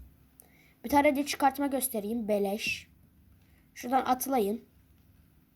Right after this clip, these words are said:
Bu şuraya geçin. Kamerayı döndürdüğünüzde, i-, aha da burada bir çıkartma var.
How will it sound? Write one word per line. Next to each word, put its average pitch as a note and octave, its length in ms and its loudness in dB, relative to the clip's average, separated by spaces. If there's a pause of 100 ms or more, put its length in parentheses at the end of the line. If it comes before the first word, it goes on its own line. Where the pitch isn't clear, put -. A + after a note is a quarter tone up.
(1200)
Bu A3 80 -8
şuraya C#4+ 380 2
geçin. C#4 520 -2 (240)
Kamerayı C#4+ 460 2
döndürdüğünüzde, A#3+ 920 -2 (680)
i-, - 120 -12 (160)
aha C#4+ 300 2
da C#4 120 -2
burada C4 300 0
bir B3 60 -6
çıkartma A3+ 440 -6
var. - 220 -14